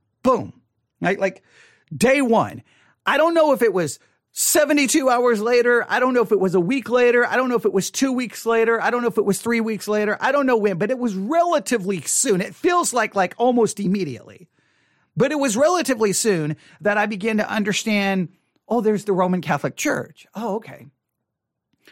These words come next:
Oh, there's priests," right? I mean, I knew the Roman Catholic Church existed, but I, I was now looking at it more from a theological perspective, right? I was trying to understand it from a Christian perspective. I just knew that it existed. I didn't know a lot about it.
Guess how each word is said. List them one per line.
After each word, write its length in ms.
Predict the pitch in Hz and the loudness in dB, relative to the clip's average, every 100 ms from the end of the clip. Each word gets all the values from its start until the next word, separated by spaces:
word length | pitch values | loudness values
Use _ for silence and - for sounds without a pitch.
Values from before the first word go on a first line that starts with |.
| _ _ - | _ _ -4
Oh, 160 | 208 | 0
there's 280 | 202 170 - | 0 -2 -6
priests," 760 | - - 330 214 202 - - - | -8 -4 -2 -2 -2 -6 -8 -2
right? 160 | 175 | 0
I 80 | 190 | 0
mean, 120 | 233 | 0
I 60 | 208 | 0
knew 180 | 220 285 | 0 -2
the 80 | 220 | -2
Roman 200 | 220 202 | -2 -2
Catholic 300 | 196 170 165 | -4 -4 -4
Church 220 | 190 151 | -4 -4
existed, 360 | 143 240 - | -4 -4 -4
but 140 | 131 170 | -4 -4
I, 80 | 139 - - | -6 -12 -4
I 60 | 180 | -2
was 80 | |
now 160 | 190 240 | 0 0
looking 340 | 220 254 220 | 0 -4 -4
at 100 | 202 | -2
it 60 | 202 | -2
more 220 | 196 190 | -2 -2
from 160 | 190 180 | 0 0
a 80 | 170 | 0
theological 680 | 202 165 185 214 175 135 | 0 2 0 0 -6 -12
perspective, 540 | 120 113 - - 117 131 | -14 -16 -16 -20 -12 -4
right? 100 | 175 | -4
I 60 | |
was 100 | 170 | -4
trying 160 | - 190 | -8 -8
to 100 | 185 | -8
understand 380 | 190 180 190 175 | -12 -10 -12 -12
it 60 | |
from 160 | 170 151 | -10 -12
a 100 | - | -12
Christian 360 | - 151 170 | -8 -8 -6
perspective. 360 | 135 143 147 123 | -8 -10 -8 -6
I 100 | 202 | -4
just 200 | 202 196 | -4 -4
knew 160 | 190 180 | -2 -2
that 160 | 165 | -2
it 160 | 147 - | -6 -8
existed. 640 | 175 139 190 240 - 147 - _ _ - | -12 -8 -6 -6 -4 -8 -8 _ _ -4
I 60 | |
didn't 160 | 190 196 | -2 0
know 140 | 196 | -2
a 20 | 165 | -2
lot 220 | 143 123 | -4 -4
about 280 | 117 185 | -2 -2
it. 120 | 120 | -2